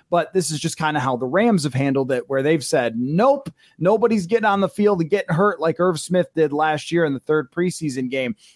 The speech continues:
So what does that mean? That means Kene Nwangwu, uh, Ty Chandler, these guys are gonna get a lot of opportunities. Nwangwu,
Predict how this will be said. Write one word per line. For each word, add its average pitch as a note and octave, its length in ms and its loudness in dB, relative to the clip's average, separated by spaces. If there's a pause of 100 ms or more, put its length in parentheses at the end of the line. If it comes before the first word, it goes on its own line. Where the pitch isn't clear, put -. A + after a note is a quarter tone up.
So - 120 -4
what D#3+ 140 2
does D#3 140 -2
that G3 240 2
mean? C#3+ 300 -4 (240)
That F3+ 220 0
means F3 400 2 (100)
Kene E3 300 0
Nwangwu, E3 880 4 (320)
uh, C#3 240 -6
Ty D#3 240 -2
Chandler, F#3 580 2
these G3+ 160 0
guys A3 240 0
are G3 40 -6
gonna F3 180 0
get E3 160 0
a C#3 60 0
lot E3 360 2
of D#3+ 100 2
opportunities. D#3+ 680 0
Nwangwu, A3+ 640 2